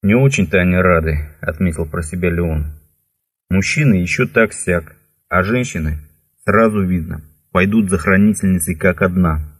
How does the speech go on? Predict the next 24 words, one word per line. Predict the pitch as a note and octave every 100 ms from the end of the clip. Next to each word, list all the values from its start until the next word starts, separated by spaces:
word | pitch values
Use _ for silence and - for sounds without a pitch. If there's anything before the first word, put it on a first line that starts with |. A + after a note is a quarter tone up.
| _ _ -
и | E2+
та | - G#2+
уже | G#2 G2
поняла, | - F#2+ F#2+ F2+ D#2 D2 D2+ _ _ _ _
сход | _ - G#2+ G#2+
ей | G2
не | F2 F2+
страшен». | - D#2+ E2 D2+ - _ _ _ _ _ _ _ _ _ -
Какую | G#2 - D3+
такую | C#3 G2+ A2 F#2+
память | D2+ F#2+ F#2 E2
оставил | F2 - F#2 E2
по | D#2
себе | E2 F#2+ F#2
умнейший? | F#2 F#2 F2+ D#2 D2+ D#2 D#2+ _ _ _ _ _ _ _
Впрочем, | - C3 -
ясно | A#2+ - - F2+
какую. | E2 E2+ D#2+ F#2 - _ _ _ _ _ _ _ _ _ _
Но | - G2+
только | D3 C#3 -
ли | A2
в |
Кларисе | - G#2+ A#2 A#2+ - E2+
дело? | E2+ E2 D2+